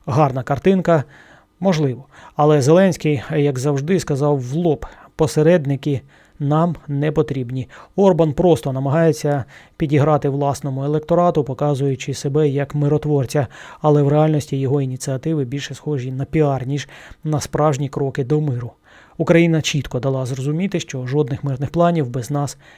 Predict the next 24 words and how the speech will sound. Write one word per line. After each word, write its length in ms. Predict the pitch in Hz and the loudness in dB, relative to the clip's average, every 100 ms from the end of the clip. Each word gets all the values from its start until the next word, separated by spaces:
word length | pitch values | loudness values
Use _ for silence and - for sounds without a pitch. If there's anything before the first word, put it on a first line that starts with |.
| _ | _
не 240 | 139 135 156 | -6 -2 -2
буде. 380 | 139 127 120 117 _ - - | -2 -4 -4 -10 _ -20 -8
Це 120 | - | 0
ще 220 | 160 - 139 | 0 2 0
одна 200 | 127 147 | 0 -4
цікава 380 | 147 139 135 | -2 -2 -2
заява 400 | 131 139 156 160 | 0 2 2 2
прозвучала 720 | 143 135 120 135 151 151 143 143 | 0 -4 -6 -6 0 2 2 -2
від 160 | 139 | -4
Зеленського. 640 | 123 160 160 127 - 113 - _ - - - - | 0 4 4 2 -6 -12 -14 _ -20 -20 -20 -20
А, 220 | - 127 127 | -12 -10 -6
Україна 520 | 151 160 165 156 143 | -2 2 2 2 -2
сама 440 | - 170 151 117 120 | 0 0 0 -4 -8
вміє 280 | 127 156 165 | -4 -2 -2
говорити 480 | 123 123 131 135 143 | -2 -4 -4 -4 -4
із 240 | 120 - - _ _ _ - | -4 -12 -18 _ _ _ -2
Трампом, 500 | 143 131 117 147 139 - - - _ | -2 -2 0 -2 -2 -10 -20 -20 _
а, 340 | - 131 123 120 | -14 -12 -12 -8
також 560 | - 147 151 123 - - _ _ | -2 -2 -2 -6 -8 -16 _ _
без 680 | 147 131 117 143 120 - - | -10 -8 -2 -2 -2 -8 -6
якихось 420 | 143 - 135 139 | -6 -4 -4 -4
там 220 | - 131 | -6 -6
Орбанів, 500 | 160 175 151 143 131 | 0 2 4 0 -2
піарщиків 760 | - 139 147 156 - - 135 | -4 0 2 0 -2 -6 -8